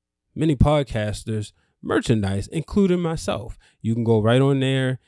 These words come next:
and get shirts such as, you can go get a shirt from Those Wrestling Girls. Right now, they have the Summer Slay shirts if you're a wrestling fan and, you know, your lady likes wrestling and she wants to wear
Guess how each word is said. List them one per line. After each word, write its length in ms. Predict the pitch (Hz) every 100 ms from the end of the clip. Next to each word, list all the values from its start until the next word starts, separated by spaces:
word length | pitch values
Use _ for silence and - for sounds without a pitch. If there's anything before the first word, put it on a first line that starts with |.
| -
and 200 | 104 110
get 140 | 104
shirts 540 | - 120 120 - - _ _
such 720 | - - - 214 208 - -
as, 500 | 113 104 98 95 - _ _ _
you 140 | -
can 160 | 95 92
go 180 | 90 90
get 180 | 92 87
a 40 |
shirt 320 | - 110 104
from 340 | - 95 82 -
Those 300 | 95 90 104
Wrestling 400 | 147 - 143 139
Girls. 420 | 147 143 135 139 - - -
Right 180 | 113 104
now, 260 | 113 113
they 180 | 101 107
have 240 | 101 92
the 100 | -
Summer 380 | - - 117 98
Slay 380 | - - 208 214
shirts 360 | - 208 196 123
if 120 | 110
you're 140 | 113
a 40 | 113
wrestling 360 | 180 - 190
fan 460 | 175 196 196 190 185 _ _ -
and, 400 | 110 113 110 110
you 160 | 117
know, 320 | 110 98 95 - _ _ _ _ _ _ _
your 120 | - 98
lady 440 | 135 143 139 135
likes 300 | 123 127 123
wrestling 440 | 127 127 - 135
and 120 | 113 104
she 180 | -
wants 220 | 131 127 117
to 100 | 127
wear 420 | 123 123 117 107